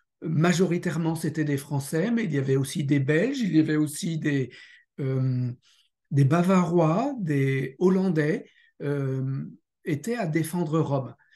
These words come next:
En raison de la situation, les Français retournent en France et se mettent au service de la défense du pays qui entre-temps était devenu républicain. Nous allons en parler tout à l'heure.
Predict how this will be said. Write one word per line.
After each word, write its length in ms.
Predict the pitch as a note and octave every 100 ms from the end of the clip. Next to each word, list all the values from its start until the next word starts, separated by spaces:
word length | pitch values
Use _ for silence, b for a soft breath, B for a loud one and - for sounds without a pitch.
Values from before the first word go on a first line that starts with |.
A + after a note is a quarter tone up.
| B B B B B -
En 140 | F3
raison 340 | E3+ G3 F#3+ G3+
de 80 |
la 80 | E3+
situation, 600 | C#3 C#3 E3 C3+ - F3
les 120 | A#3+ E3+
Français 640 | - C#3+ C3 D3+ D3+ C#3 _
retournent 540 | - D#3+ F#3+ G#3+ E3+
en 80 | D3
France 580 | C3+ C#3 C3+ G#3+ - - -
et 80 | F#3+
se 200 | - E3+
mettent 440 | D3+ E3+ F#3+ - b _ -
au 100 | D#3+
service 600 | F#3+ C#3 C3 D#3 F#3 -
de 120 | F3+
la 160 | C#3 C#3
défense 520 | C#3+ C#3 D#3+ F3 D#3
du 200 | D3 C#3+
pays 440 | C#3+ C#3 E3+ A3+ B B B B B -
qui 120 | C3+
entre-temps 500 | B2+ C3+ - C#3 E3+
était 160 | D#3+
devenu 340 | C3+ C#3 C#3 D#3
républicain. 680 | D3+ C#3+ D3+ C3+ C3+ D3 E3+
Nous 260 | D#3+ C3+
allons 260 | C#3+ C#3 C#3+
en 120 | B2+
parler 340 | G#2+ C#3 C#3+ E3+
tout 160 | E3+
à 100 | E3+
l'heure. 360 | C#3+ B2 A#2 -